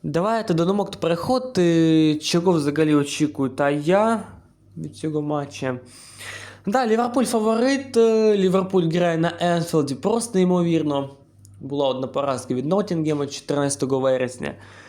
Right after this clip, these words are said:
Все, далі Ліверпуль і обіграв і Байер, і Сіті, і Реал, і Ліль. Ну і справді Ліверпуль на Енфілді дуже потужно виглядає. Справді, да, Ліверпуль фаворит, але знов-таки, знов-таки Іпсвіч, я думаю, що покаже, е, характер, бій.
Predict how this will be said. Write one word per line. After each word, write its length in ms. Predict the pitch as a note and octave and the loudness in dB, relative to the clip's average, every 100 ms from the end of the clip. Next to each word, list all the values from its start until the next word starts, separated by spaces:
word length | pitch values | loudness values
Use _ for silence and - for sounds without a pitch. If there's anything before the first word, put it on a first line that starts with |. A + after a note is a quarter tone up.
| - - | -20 -12
Все, 260 | - C3+ | -4 -2
далі 320 | C3 E3+ F3+ | 0 0 0
Ліверпуль 500 | D#3+ D3 D3 D3 D3 | 2 2 0 0 0
і 100 | C3 | 4
обіграв 480 | C3 C3 B2 B2+ B2 - | 2 2 0 0 -2 0
і 120 | F3 | 2
Байер, 840 | C3 C#3+ D#3+ D#3 D3+ D3 C#3+ C#3+ - | 2 0 0 2 0 0 0 -2 -2
і 140 | F#3 | -2
Сіті, 720 | F3 - E3+ E3 D#3 - D#3 | -2 -2 0 2 0 0 2
і 380 | D3+ D3+ G3 F#3+ | 2 2 0 2
Реал, 800 | F3 D#3+ D#3+ D#3 D3+ C#3+ C#3 C#3 | 0 -2 -2 -2 0 0 -2 -2
і 140 | F#3 F3 | 2 2
Ліль. 520 | D#3+ E3+ D#3 C#3+ C#3 - - - - - | 2 2 4 2 0 -8 -20 -20 -20 -6
Ну 100 | C#3+ | -4
і 40 | |
справді 340 | C#3+ D#3 C3+ B2+ | -2 -2 0 0
Ліверпуль 420 | C3 C3+ - C#3 | 2 2 0 -2
на 160 | B2+ B2 | 0 -2
Енфілді 300 | A#2+ A#2+ A#2 | -2 -4 0
дуже 240 | A#2+ A#2 | 0 0
потужно 440 | A#2+ A#2 A#2 A#2 | -2 -2 -2 0
виглядає. 680 | A2 A2 A2+ A2+ G#2+ G#2 G#2 - - - - - | 0 2 4 2 2 -2 -6 -16 -16 -16 -18 -6
Справді, 340 | - A3+ F3+ | 0 2 2
да, 180 | E3 C#3+ | 4 4
Ліверпуль 360 | C#3 D#3 D#3 | 4 2 0
фаворит, 500 | D#3 E3 F3+ B3 B3+ | -2 0 2 2 0
але 240 | E3+ D#3+ D#3 | 0 2 2
знов-таки, 540 | D#3 D3+ - A#2+ B2+ | 2 -2 -2 -4 -2
знов-таки 560 | B2 C#3 C3 D3 D3 A#3 | 0 0 -2 -4 -4 -4
Іпсвіч, 640 | - G3+ G3 - D#3+ D3+ | -2 -4 -6 -4 -2 -2
я 60 | D3 | -2
думаю, 260 | D3 C#3+ | 0 -2
що 120 | C#3 - | -2 -6
покаже, 420 | D3+ C3+ A#2 A#2+ | -2 -2 0 0
е, 280 | A#2 A#2 A#2 | 0 0 -2
характер, 580 | C#3+ C#3 G3+ - D3+ B2 | -2 -2 -2 -2 -4 -4
бій. 380 | A#2 F3 G3+ | 0 0 0